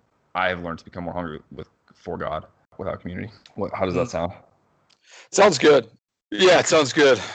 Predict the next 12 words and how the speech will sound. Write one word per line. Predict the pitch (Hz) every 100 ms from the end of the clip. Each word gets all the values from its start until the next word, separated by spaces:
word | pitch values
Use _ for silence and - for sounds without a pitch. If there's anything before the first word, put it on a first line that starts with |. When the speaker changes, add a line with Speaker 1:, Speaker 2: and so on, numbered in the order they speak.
| -
Speaker 2:
because | - 143 - 185 185 180 175 175 175 160 131 - - _ _ _ -
I | 160
have | 165 175 165
talked | 165 139 156
about | 135 131 117
this | 131 -
question, | - 131 - 139 127 147 _ _ _
uh, | 120 107 110 113 117
in | 156 127
preparation | 156 139 123 120 - 131 156
for | _ - 123
this | 113 120 - -